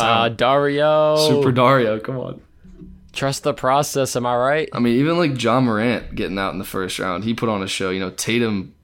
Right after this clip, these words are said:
Speaker 1: ha-, played as good as he's ever played in the playoffs. Even these guys that aren't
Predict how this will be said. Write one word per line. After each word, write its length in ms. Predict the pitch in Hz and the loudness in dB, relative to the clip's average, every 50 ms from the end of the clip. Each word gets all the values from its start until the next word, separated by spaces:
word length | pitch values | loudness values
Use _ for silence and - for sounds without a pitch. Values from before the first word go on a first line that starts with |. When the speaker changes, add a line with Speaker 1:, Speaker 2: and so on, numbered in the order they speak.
| - | -14
Speaker 1:
ha-, 120 | 123 113 - - - | -12 -12 -12 -12 -10
played 220 | - - 110 104 98 | -6 -4 -4 -2 -2
as 160 | 92 98 113 | -4 -4 -4
good 140 | - 120 101 | -4 -4 -4
as 120 | 95 - - | -2 -2 -2
he's 140 | 110 98 101 | -2 -4 -4
ever 140 | 95 95 90 | -6 -8 -8
played 180 | - 104 101 98 | -8 -6 -6 -6
in 60 | 98 | -6
the 60 | 92 | -8
playoffs. 320 | - - 101 98 95 - - | -6 -6 -6 -4 -4 -2 -2
Even 140 | 117 123 | 0 0
these 140 | 120 113 110 | 0 0 0
guys 180 | 123 113 110 110 | -2 -2 -2 -2
that 100 | 110 110 | -2 -2
aren't 260 | 110 104 - - | -4 -4 -6 -10